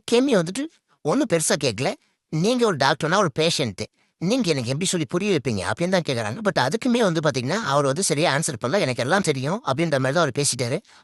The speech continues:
மத்த ஹவுஸ்மேட்ஸும் அவர்கிட்ட மல்லுகட்டிக்க ஆரம்பிச்சிட்டாங்க.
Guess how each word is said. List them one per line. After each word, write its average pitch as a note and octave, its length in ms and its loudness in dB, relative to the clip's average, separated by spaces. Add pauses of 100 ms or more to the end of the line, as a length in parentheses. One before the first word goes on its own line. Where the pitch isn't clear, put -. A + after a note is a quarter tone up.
மத்த G3+ 200 0
ஹவுஸ்மேட்ஸும் F3+ 640 2 (380)
அவர்கிட்ட C#3 380 0 (680)
மல்லுகட்டிக்க D#3 480 2
ஆரம்பிச்சிட்டாங்க. C3 560 0